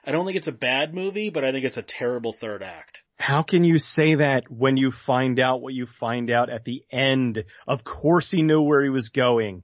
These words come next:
Speaker 2: I mean, that was the whole point of the film, because the whole point of the film, tune out, people, if you haven't seen it yet, 'cause big ass spoilers. But, like, I was really enjoying the film, but I thought that he was just crazy, that he had multiple personalities.
Speaker 1: Which is
Speaker 2: And
Speaker 1: what I
Speaker 2: then
Speaker 1: thought
Speaker 2: in the
Speaker 1: would have
Speaker 2: end,
Speaker 1: been
Speaker 2: when he had
Speaker 1: better.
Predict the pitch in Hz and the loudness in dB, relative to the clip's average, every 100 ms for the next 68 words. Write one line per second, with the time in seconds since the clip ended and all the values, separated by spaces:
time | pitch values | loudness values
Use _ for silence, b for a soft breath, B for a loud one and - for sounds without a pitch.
0 | b b 139 139 156 175 147 160 147 156 | b b 0 2 2 2 0 -4 -4 -4
1 | 156 _ - 156 170 165 135 135 - 196 | -6 _ -10 -6 -6 -6 -4 -4 -2 0
2 | 185 143 139 143 156 208 - 220 220 185 | 0 0 -4 -2 0 0 0 0 2 0
3 | 175 208 208 175 143 _ - 226 247 226 | -2 0 2 2 -2 _ 0 2 4 4
4 | 190 175 185 185 156 175 185 175 - 196 | 2 -2 -2 -2 0 2 0 -2 -6 -4
5 | 165 131 135 117 127 110 104 - 120 110 | -2 0 0 -2 -8 -10 -14 -18 -8 0
6 | 165 160 156 143 - 143 127 95 90 - | 2 4 2 2 -2 0 0 0 -6 -14
7 | _ 160 170 175 165 160 - _ - 185 | _ 0 2 2 0 -2 -20 _ 0 0
8 | 247 160 156 180 208 214 208 214 208 190 | 0 -4 -8 -8 -4 0 2 4 4 2
9 | 175 165 170 165 147 214 226 160 143 135 | 0 -2 -2 -4 -4 0 2 2 0 -4
10 | - 160 170 196 214 202 165 165 185 165 | -2 2 2 2 -2 -2 -4 -4 -4 -4
11 | 160 156 - 180 190 131 95 - _ - | -4 -8 -4 -2 0 -4 -10 -18 _ -6
12 | 127 143 147 139 131 135 131 123 139 131 | -4 0 2 2 0 -4 -4 -8 -6 -6
13 | 127 120 160 123 - - - 208 214 151 | -2 0 2 0 -4 -14 -6 -4 -2 2
14 | 160 165 165 151 143 139 190 220 165 170 | 4 4 4 2 2 4 4 4 4 4
15 | 135 135 160 254 156 92 85 | 2 4 4 4 2 -2 -10